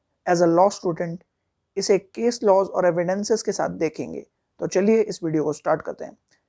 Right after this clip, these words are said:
कुछ फीचर्स फेडरलिज्म के, पहले डुअल गवर्नमेंट होना चाहिए यानी कि सेंटर और स्टेट्स, दूसरा division of powers,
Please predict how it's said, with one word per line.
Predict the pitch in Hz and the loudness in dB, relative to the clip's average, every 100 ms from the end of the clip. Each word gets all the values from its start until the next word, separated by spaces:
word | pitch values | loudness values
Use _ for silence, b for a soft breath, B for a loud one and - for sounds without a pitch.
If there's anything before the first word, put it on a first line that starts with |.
| _ _ - | _ _ -4
कुछ | 254 - | -4 0
फीचर्स | 233 226 214 196 | 2 4 4 0
फेडरलिज्म | 202 175 175 180 170 156 | -6 0 2 4 2 -2
के, | 139 - _ _ _ | -4 -6 _ _ _
पहले | 180 180 208 208 _ _ - | -2 2 2 2 _ _ -6
डुअल | 180 214 226 | 2 4 4
गवर्नमेंट | 214 208 214 202 | 2 2 0 -2
होना | 208 208 | -2 0
चाहिए | 208 208 202 | 0 -2 -2
यानी | 175 165 | -4 -4
कि | 160 | -4
सेंटर | 156 156 165 | -4 -4 -4
और | 151 | -4
स्टेट्स, | - 196 220 - _ _ _ _ _ _ 214 | -2 -2 -2 -6 _ _ _ _ _ _ -2
दूसरा | 208 226 220 214 _ 185 | 0 4 4 2 _ 0
division | 190 196 214 214 | 2 2 -2 -2
of | - - | -2 2
powers, | 196 214 | 2 2